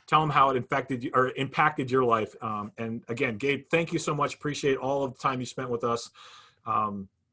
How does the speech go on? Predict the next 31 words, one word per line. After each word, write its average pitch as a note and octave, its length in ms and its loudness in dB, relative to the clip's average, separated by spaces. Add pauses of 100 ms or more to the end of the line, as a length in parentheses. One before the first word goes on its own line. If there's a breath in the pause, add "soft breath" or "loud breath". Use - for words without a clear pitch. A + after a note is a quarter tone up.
(500)
I C3 60 0
don't C#3+ 100 2
know D3 60 8
if D3 80 4
you D3+ 60 8
have D3 100 4
anything D#3 220 0
else D3+ 180 2
you D3+ 80 2
wanna D3+ 160 4
add, D3 320 2
like, B2 180 2
burning D3+ 320 4
on D3+ 140 6
your C3 80 -4
heart, C#3+ 160 6
like, B2+ 160 0
"I C#3 60 -2
just - 240 -4
gotta G#3+ 180 -2
say A3 180 -2
this G#3 160 -2
one G#3+ 200 -2
thing." G#3 280 2
I'll C#3 140 2
give E3 220 -2
you D#3+ 60 -4
that D#3+ 180 0
chance C#3+ 260 -2
right C3+ 180 2
now. A#2 280 -2